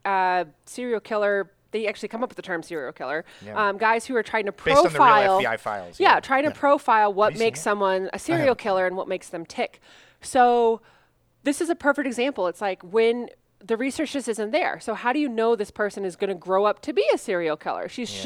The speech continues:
Speaker 1: sho-, she's sho-, exhibiting signs, but there's real no, like, definitive facts. But we now know, like, obviously, like,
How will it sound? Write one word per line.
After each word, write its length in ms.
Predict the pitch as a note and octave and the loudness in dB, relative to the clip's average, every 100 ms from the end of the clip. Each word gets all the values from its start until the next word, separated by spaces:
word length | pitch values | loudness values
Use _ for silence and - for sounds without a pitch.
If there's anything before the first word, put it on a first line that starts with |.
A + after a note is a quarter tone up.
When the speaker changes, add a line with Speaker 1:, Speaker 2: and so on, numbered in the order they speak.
| B3 | -2
Speaker 1:
sho-, 60 | - | -2
she's 180 | A#3+ - | -12 -8
sho-, 120 | A3+ - | -8 -8
exhibiting 440 | F3 A3 A#3 F#3+ | -4 -4 -2 -4
signs, 580 | - C#4+ D4+ A3 A3 - _ _ _ - | -4 -4 -2 -4 -6 -10 _ _ _ -4
but 160 | B3+ - | -4 -2
there's 260 | B3+ G#3+ | -4 -4
real 260 | G#3+ A#3 A#3+ | -2 0 2
no, 220 | A#3 G#3+ | 0 0
like, 240 | F#3+ F3 - | 0 -2 -4
definitive 540 | F3+ - G3+ F#3+ D#3 | -12 -6 -6 -4 -4
facts. 480 | - - G#3+ E4 - | -6 -6 -4 -4 -6
But 120 | - | -6
we 100 | A#3+ | -4
now 300 | A#3+ B3 A#3+ | 0 4 4
know, 380 | G#3+ F#3 D3 B2 | 4 2 2 0
like, 220 | E3 C#3 | -4 -2
obviously, 520 | A#2 - - - G2+ F2 | -4 -4 -14 -10 -10 -10
like, 200 | F#2+ | -14